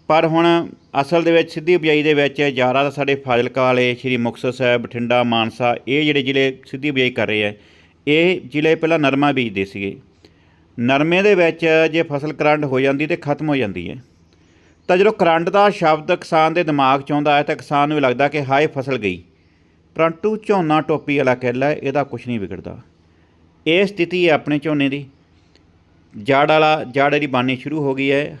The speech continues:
ਹਜੇ ਤੱਕ ਉੱਪਰਲਾ ਢੰਗੂਰ ਇਹਦਾ ਬਣਨਾ ਸ਼ੁਰੂ ਨਹੀਂ ਹੋਇਆ। ਤਾਂ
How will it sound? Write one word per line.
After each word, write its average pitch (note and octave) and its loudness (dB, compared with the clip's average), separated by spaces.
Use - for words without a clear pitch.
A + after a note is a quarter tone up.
ਹਜੇ C3+ 2
ਤੱਕ C3 -6
ਉੱਪਰਲਾ C#3 -2
ਢੰਗੂਰ C3+ -2
ਇਹਦਾ B2+ 0
ਬਣਨਾ A#2 0
ਸ਼ੁਰੂ B2 -8
ਨਹੀਂ A2 -4
ਹੋਇਆ। A#2 -4
ਤਾਂ D#3+ 2